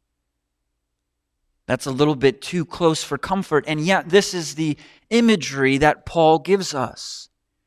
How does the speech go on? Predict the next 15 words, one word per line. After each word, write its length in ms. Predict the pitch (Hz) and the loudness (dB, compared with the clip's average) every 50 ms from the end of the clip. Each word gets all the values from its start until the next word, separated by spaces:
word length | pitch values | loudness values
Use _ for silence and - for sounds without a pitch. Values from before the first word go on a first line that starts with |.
| _ _ _ _ _ _ _ _ _ _ _ _ - | _ _ _ _ _ _ _ _ _ _ _ _ -4
Living 440 | 139 165 202 196 196 202 190 180 165 | 4 4 4 6 6 0 0 0 -2
stones 720 | - - - - 196 196 196 196 190 175 156 147 143 127 | -2 -4 -4 0 2 2 4 4 2 2 0 -2 -4 -6
being 300 | - 165 170 175 170 160 | -4 -2 -2 0 2 2
laid 680 | 143 151 165 175 196 196 190 180 175 156 143 135 - - - - - - | 4 6 8 8 8 10 8 8 8 6 2 0 -4 -14 -18 -16 -2 2
on 220 | 160 165 165 165 | 4 4 4 2
top 380 | - - - 185 196 214 208 - | -2 -6 -2 4 4 4 6 4
of 160 | 165 139 120 | 0 -2 0
one 120 | 135 135 131 | 0 0 0
another, 480 | 123 117 113 120 117 113 117 113 110 _ _ - - | 0 -2 -2 -6 -8 -12 -12 -12 -14 _ _ -20 -12
stacked 540 | - - - - 214 208 202 220 - - - - | -8 -8 -2 2 2 4 4 2 -2 -4 -8 0
up 360 | - 202 202 170 - _ _ _ _ _ _ _ - | 4 4 4 4 2 _ _ _ _ _ _ _ -14
close 480 | - - 220 233 233 233 226 - - - | -8 2 6 8 8 8 8 4 -6 -6
to 160 | - 180 156 | -4 -2 0
one 160 | 143 139 131 | 2 2 2
another. 580 | 131 123 117 113 110 110 110 101 104 - 117 | 2 0 0 -2 -4 -6 -8 -10 -10 -14 -16